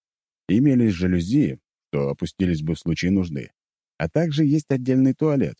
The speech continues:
прям элитное вип-випное место. Здесь были большой стол и два дивана перед ним, плюс несколько кресел для отдыха и столик поменьше. «Позвольте принять у вас заказ», улыбался официант.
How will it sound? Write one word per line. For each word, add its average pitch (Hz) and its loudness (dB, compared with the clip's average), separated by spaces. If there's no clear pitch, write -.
прям 87 0
элитное 151 2
вип-випное 127 -2
место. 117 -2
Здесь 82 0
были 87 0
большой 82 0
стол 90 -2
и 82 0
два 82 0
дивана 87 -2
перед 98 0
ним, 98 0
плюс 160 0
несколько 85 -2
кресел 117 -2
для 87 0
отдыха 107 -2
и 87 0
столик 85 -4
поменьше. 107 -2
«Позвольте 214 2
принять 185 2
у 165 0
вас 165 0
заказ», 110 -6
улыбался 71 -4
официант. - -10